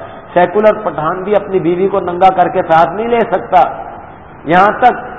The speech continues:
کہ مردان تک میں اس طرح کا ماحول ہے کہ میرا ایک دوست ہے،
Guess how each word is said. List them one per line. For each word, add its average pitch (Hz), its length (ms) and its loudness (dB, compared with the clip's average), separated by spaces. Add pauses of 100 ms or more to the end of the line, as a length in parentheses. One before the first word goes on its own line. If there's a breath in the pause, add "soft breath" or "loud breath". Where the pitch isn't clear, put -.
کہ 190 140 2
مردان 185 600 2
تک 240 200 4
میں 220 240 0 (460)
اس 220 180 -2
طرح 220 260 4
کا 196 120 2
ماحول 175 460 4
ہے 120 80 0 (420)
کہ 156 80 -4
میرا 185 240 2
ایک 160 220 -2
دوست 190 340 2
ہے، 143 140 4